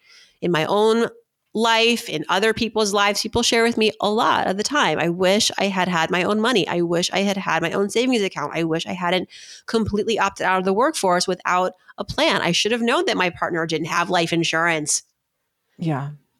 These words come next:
Speaker 2: Yeah.
Speaker 1: You know, so that's all I'll say about that. Go check out that episode. And so back then we were talking a lot about financial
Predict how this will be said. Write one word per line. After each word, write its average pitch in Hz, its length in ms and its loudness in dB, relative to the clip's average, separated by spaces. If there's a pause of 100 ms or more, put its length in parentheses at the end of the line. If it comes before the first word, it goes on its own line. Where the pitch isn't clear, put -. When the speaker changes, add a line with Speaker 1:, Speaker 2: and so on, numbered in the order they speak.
(200)
Speaker 2:
Yeah. 151 160 0
Speaker 1:
You 233 80 4
know, 156 100 0
so 214 340 0
that's 240 200 2
all 311 100 4
I'll 311 80 2
say 294 100 0
about 240 120 2
that. 180 180 2
Go 220 80 2
check 226 160 2
out 220 100 2
that 202 120 4
episode. 185 440 2
And 185 200 2
so 202 160 2
back 226 260 2
then 247 240 2
we 220 120 4
were 202 100 2
talking 190 340 0
a 180 60 2
lot 170 180 2
about 165 260 0
financial 196 720 2